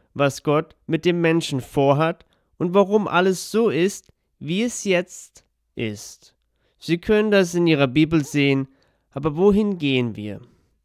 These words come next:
Sie müssen diesen freien Fall in der Verwüstung erkennen, wenn Sie sich genau umsehen, was in dieser Welt geschieht. Gehört das zu Gottes Plan? Ja, ganz gewiss tut es das, und es wurde auch in der Bibel im Neuen Testament prophezeit.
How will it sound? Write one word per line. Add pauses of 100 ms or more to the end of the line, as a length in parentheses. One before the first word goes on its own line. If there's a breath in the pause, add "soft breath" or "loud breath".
(440)
Sie
müssen
diesen
freien
Fall
in
der
Verwüstung
erkennen, (640)
wenn
Sie
sich
genau
umsehen, (380)
was
in
dieser
Welt
geschieht. (680)
Gehört
das
zu
Gottes
Plan? (400)
Ja,
ganz
gewiss
tut
es
das,
und
es
wurde
auch
in
der
Bibel
im
Neuen
Testament
prophezeit.